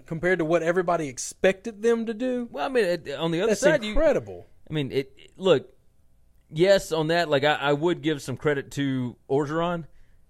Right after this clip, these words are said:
Speaker 2: because
Speaker 1: Yeah.
Speaker 2: people expected him to be
Speaker 1: Yes, I mean,
Speaker 2: three and two at best
Speaker 1: right now, you're right.
Speaker 2: and maybe two and three.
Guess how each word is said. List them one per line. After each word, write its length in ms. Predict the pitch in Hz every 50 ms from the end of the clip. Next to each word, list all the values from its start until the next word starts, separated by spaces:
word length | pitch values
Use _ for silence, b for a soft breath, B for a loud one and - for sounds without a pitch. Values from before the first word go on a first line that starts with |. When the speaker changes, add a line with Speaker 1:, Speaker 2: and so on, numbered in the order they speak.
| _ _ -
Speaker 2:
because 500 | 131 127 - 151 143 139 131 113 107 104
Speaker 1:
Yeah. 300 | 165 156 143 135 127 127
Speaker 2:
people 360 | 123 - 151 165 - 165 156
expected 440 | 131 - - - 156 147 143 143 131
him 200 | 131 143 143 135
to 60 | 131
be 280 | 123 131 131 127 123 120
Speaker 1:
Yes, 240 | 131 120 113 - -
I 40 | 160
mean, 60 | 180
Speaker 2:
three 180 | 202 208 208
and 140 | 185 165 -
two 260 | - - 180 175 165 143
at 200 | 120 120 113 104
best 540 | 135 143 143 139 135 - - - - - - -
Speaker 1:
right 140 | 120 127 135
now, 120 | 139 123
you're 180 | 127 139 160 185
right. 120 | 214 175
Speaker 2:
and 80 | 123 131
maybe 220 | 139 147 139 131
two 180 | - 147 143 131
and 120 | 120 104
three. 340 | 131 139 151 160 170 170